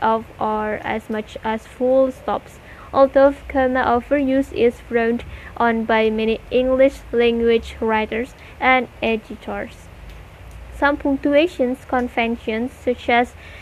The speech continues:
the capitalizations of names, months, and the pronoun I, are specific to only one or a few languages. Thus, punctuation is a frequently a matter of personal style.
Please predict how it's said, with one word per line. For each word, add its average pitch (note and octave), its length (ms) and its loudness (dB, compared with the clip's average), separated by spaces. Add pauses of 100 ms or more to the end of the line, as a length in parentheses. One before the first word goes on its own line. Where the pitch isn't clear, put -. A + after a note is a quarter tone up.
(140)
the C4+ 80 4
capitalizations B3 1200 0
of A#3 200 -2
names, G#3+ 580 -4
months, A#3 540 -2 (300)
and A#3+ 240 4
the A#3+ 100 4
pronoun A3 540 -2 (120)
I, A3 300 0 (100)
are A#3 260 2
specific A#3+ 640 -2 (120)
to - 160 -6 (280)
only D4 420 0
one B3 380 2
or - 220 -2
a A3 100 2
few B3 300 -2
languages. G#3 840 0 (420)
Thus, E4 260 6 (180)
punctuation D4 640 2
is C#4+ 220 -2
a C#4+ 80 6
frequently C4 720 0
a A#3+ 100 -2
matter A#3+ 460 0 (260)
of B3+ 200 2
personal A#3+ 440 0
style. A3 460 -4